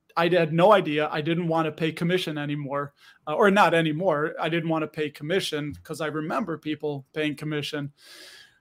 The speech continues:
And I came upon Robinhood. So found Robinhood and just started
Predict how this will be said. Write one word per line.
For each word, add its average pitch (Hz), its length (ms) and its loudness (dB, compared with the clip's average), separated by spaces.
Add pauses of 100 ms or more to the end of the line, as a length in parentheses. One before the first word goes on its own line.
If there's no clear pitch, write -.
(200)
And 165 260 6
I 175 80 10
came 175 260 2
upon 196 300 2
Robinhood. 151 680 0
So 156 320 0
found 151 360 -2
Robinhood 202 720 4 (260)
and 151 500 -4 (400)
just 165 240 -4
started 165 460 0